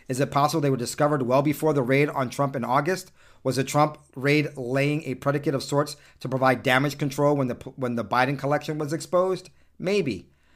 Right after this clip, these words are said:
But there's a huge difference between Trump's documents and Biden's. Trump had ultimate authority as president to declassify, and Biden had zero authority to declassify, z-, zilch,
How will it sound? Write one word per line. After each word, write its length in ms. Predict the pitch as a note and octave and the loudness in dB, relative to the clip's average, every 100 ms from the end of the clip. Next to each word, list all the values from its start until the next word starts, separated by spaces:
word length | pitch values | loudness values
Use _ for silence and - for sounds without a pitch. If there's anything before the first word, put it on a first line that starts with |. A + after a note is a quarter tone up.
| _ - | _ -6
But 100 | C3 | 0
there's 180 | D3 C3+ | 2 2
a 60 | C3+ | 4
huge 280 | E3 F3+ | 4 4
difference 280 | E3+ D#3 D3 | 0 -2 -4
between 240 | - D3+ B2 | -4 -2 0
Trump's 280 | D#3 D#3 | 0 2
documents 460 | - C#3 - C3 B2+ | 2 2 2 0 -2
and 140 | B2+ | 0
Biden's. 420 | A#2+ A#2+ F#2+ E2 - | 2 0 -2 -12 -10
Trump 300 | - B2 B2+ | -4 -4 -2
had 140 | B2 | -4
ultimate 320 | A#2 B2+ B2+ | -4 -4 -6
authority 300 | A#2+ C3 C3+ | -2 0 0
as 80 | C3 | 0
president 340 | D3 C3+ B2+ | -2 -2 -4
to 60 | A2 | -8
declassify, 720 | B2+ D#3 D#3 D3 D#3 D3+ D3+ D3 _ _ _ _ _ _ _ _ - | -4 -2 -2 -4 0 0 -2 -8 _ _ _ _ _ _ _ _ -4
and 480 | C3 B2+ B2+ B2 | -2 0 0 -2
Biden 280 | A#2 C3 C3+ | 2 2 2
had 240 | B2 B2 G#2+ | 0 -2 -2
zero 280 | C3 B2+ B2 | -2 -2 -4
authority 380 | A#2+ A#2+ A#2 A2+ | -4 -4 -2 -4
to 120 | A2+ | -8
declassify, 720 | A2+ A#2 A2 A2+ F#2+ G#2+ G#2 | -8 -6 -6 -6 -6 -4 -4
z-, 480 | F#2+ G#2 - A2 C3+ | -8 -14 -14 -4 -2
zilch, 340 | C3+ C#3 | -2 -6